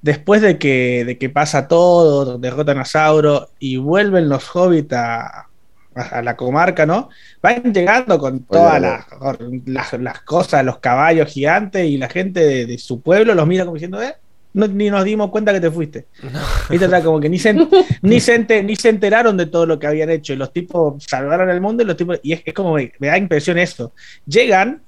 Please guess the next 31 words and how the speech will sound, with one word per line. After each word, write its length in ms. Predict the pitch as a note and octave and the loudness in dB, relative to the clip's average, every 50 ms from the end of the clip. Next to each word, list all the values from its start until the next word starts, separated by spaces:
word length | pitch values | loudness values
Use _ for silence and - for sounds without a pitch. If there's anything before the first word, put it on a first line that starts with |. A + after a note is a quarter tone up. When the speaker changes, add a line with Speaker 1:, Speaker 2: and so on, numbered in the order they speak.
| - - | -16 -12
Speaker 1:
de, 500 | - C3+ C3+ C3 C3 B2 B2+ A#2 A#2 A#2 A#2+ | -10 -8 -8 -8 -8 -8 -8 -8 -8 -8 -8
de 240 | C3 B2+ B2+ B2 C3 | -8 -8 -6 -6 -6
una 220 | C#3+ D#3+ E3+ D#3+ | -6 -4 -2 -2
entrada 500 | D#3+ D3+ D3 F3 F3 F#3+ G3 G3+ F#3+ E3 | -4 -2 -2 0 2 4 6 6 6 4
donde 220 | D3+ C#3+ C#3 C3+ | 4 2 0 -2
los 120 | C3+ C3 A#2 | -4 -6 -6
a-, 200 | - C3 B2+ B2 | -4 -4 -4 -4
a-, 480 | B2 A#2+ A#2 A#2 A#2+ A#2 A#2 A2 A#2+ A#2+ A#2 - - A#2 - | -4 -4 -6 -6 -6 -6 -6 -8 -10 -16 -20 -20 -20 -20 -20
a-, 220 | A#2+ A#2+ A#2+ A#2+ B2 B2 A#2 B2+ | -18 -12 -8 -8 -6 -6 -6 -4
alaban 500 | C3 C#3+ D3+ F3 F#3 F3+ D3+ C#3+ C#3+ C3 | -2 0 2 4 4 4 2 0 -4 -6
prácticamente, 680 | C#3 C#3+ D3 C#3+ C#3+ C3+ B2 C3+ D3 F3 F#3+ F#3 C#3+ B2 | -6 -6 -6 -6 -8 -6 -4 -4 -4 -2 -2 -4 -4 -2
prácticamente 380 | C3 C#3 D3 D3 D3 D3+ D3+ | -2 -2 -2 -2 -2 -2 -2
los 80 | D3 C#3 | 0 0
adoraban 600 | C3+ B2+ B2+ B2+ B2+ C#3 D3 D#3+ E3+ E3 D3+ C#3+ | 0 0 0 -2 0 0 0 2 2 2 2 0
ahí, 320 | C3 C3 C#3 D3+ D#3+ D#3+ - - - - - - - - - - | 0 -2 -4 -4 -6 -8 -12 -18 -20 -20 -20 -20 -20 -20 -12 -6
eh, 460 | B2 B2+ B2 B2 A#2+ A#2 A#2 A#2 G2 - | -4 -2 -2 -2 -2 -4 -6 -8 -8 -8
en 120 | B2+ B2+ | -8 -6
la, 180 | B2 A#2+ A#2 A#2 | -6 -6 -8 -8
en 160 | - B2+ B2+ | -8 -8 -8
la 60 | A#2+ A2+ | -8 -10
entrada 400 | A2+ A2 C3+ C#3+ D3+ D#3 D#3 D3 | -8 -4 0 2 4 4 4 4
del, 260 | C3+ B2+ B2 A#2+ A#2+ | 2 0 -2 -4 -8
de 100 | A#2 A#2 | -8 -10
la 160 | A#2 A#2 A2+ | -10 -12 -12
bahía 480 | A#2 A#2 A#2+ B2+ C#3 D#3+ E3+ D#3+ C#3+ C#3 | -10 -8 -6 -6 -4 -2 0 2 2 2
esa, 440 | D3 E3 E3 - - G3+ A3+ D4 - - - - - - - - - - - - - - | 2 0 0 -2 -2 -2 -2 -4 -6 -14 -20 -20 -20 -20 -20 -20 -20 -20 -20 -20 -12 -8
eh, 420 | C3+ C3 C3 B2+ A#2+ A#2 A#2 A#2 A2+ | -6 -4 -2 -2 -2 -2 -4 -4 -6
como 180 | - A#2+ B2 B2 | -6 -6 -6 -6
los 120 | B2 A#2+ - | -6 -6 -4
salvadores, 800 | B2 B2 A#2+ B2 A#2 A#2 C3 D3 D3+ C#3+ C3 A2+ A#2 A2 A#2 A2+ | -4 -4 -4 -4 -2 0 2 2 2 2 2 0 -4 -8 -10 -12
los 140 | A2+ - | -14 -16